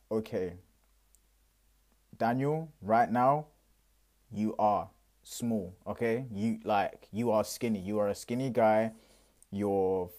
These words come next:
five foot, da, da, da, da, da. You guys can guess how tall I am. <laughs> You're five foot this,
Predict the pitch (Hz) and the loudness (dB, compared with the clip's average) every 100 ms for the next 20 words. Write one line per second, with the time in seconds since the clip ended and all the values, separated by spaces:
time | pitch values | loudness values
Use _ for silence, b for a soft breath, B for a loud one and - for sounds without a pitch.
0 | - 120 143 - - 147 143 - - _ | 2 4 4 2 6 8 8 2 -8 _
1 | _ _ - - 123 117 107 113 117 104 | _ _ -20 -4 0 2 2 2 2 0
2 | 98 101 113 - 98 104 101 - 98 98 | 0 -2 -8 -12 -6 -2 -2 -4 -4 -4
3 | 92 98 - 104 101 101 120 117 - 135 | -2 -6 -4 -4 -2 -2 -2 -6 -10 -8
4 | 120 - 571 - 160 B B B B - | -8 -10 -8 -8 -8 B B B B -2
5 | 104 - 120 135 - 165 123 120 120 - | -2 2 6 6 6 0 2 4 4 2
6 | - - | -12 -14